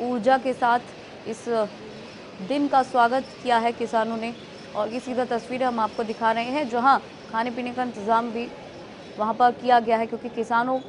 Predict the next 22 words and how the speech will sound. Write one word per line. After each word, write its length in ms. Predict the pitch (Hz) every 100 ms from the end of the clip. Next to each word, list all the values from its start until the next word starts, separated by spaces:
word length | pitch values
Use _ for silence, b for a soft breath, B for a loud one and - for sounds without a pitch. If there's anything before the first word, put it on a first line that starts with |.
| - - -
ने 60 | 208
पहले 260 | 226 240
ही 120 | 269
कहा 220 | 262 247 233
था 140 | 233
कि 120 | 233
चाहे 220 | - 226
कितना 320 | 226 - 226 247
भी 80 |
समय 240 | 247 233 233
यहाँ 140 | 220
पे 140 | 214 226
इंतज़ार 420 | 214 202 202 208
करना 240 | 220 208
पड़े, 200 | 196 202
लंबा 280 | 196 202 220
समय 220 | 220 220
इंतज़ार 380 | 214 196 202 214
करना 220 | 226 214
पड़े, 260 | 208 214 - - - - 220 208
लेकिन 200 | 208 247
हम 260 | 269 269